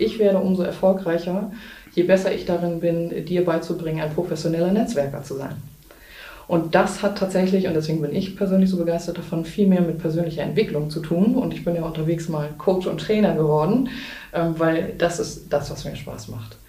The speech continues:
Das Produkt an sich ist super spannend, auch von der ganzen Wissenschaft her. Das ver-, ich will nicht sagen, es verkauft sich sowieso, aber Menschen, die sich für das Thema interessieren,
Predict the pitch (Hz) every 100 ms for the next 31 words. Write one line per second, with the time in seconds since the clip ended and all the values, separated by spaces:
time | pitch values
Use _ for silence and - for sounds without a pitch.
0 | - - 175 180 170 262 254 - 180 180
1 | 208 214 180 175 196 208 185 185 170 170
2 | 165 - 165 156 156 - 180 214 190 180
3 | 165 - 156 156 156 156 - - - -
4 | - 175 - - - - - - 190 185
5 | 175 165 - 165 175 - 156 147 143 208
6 | 202 175 165 165 170 - 160 156 156 139
7 | 151 - 151 143 147 - 165 165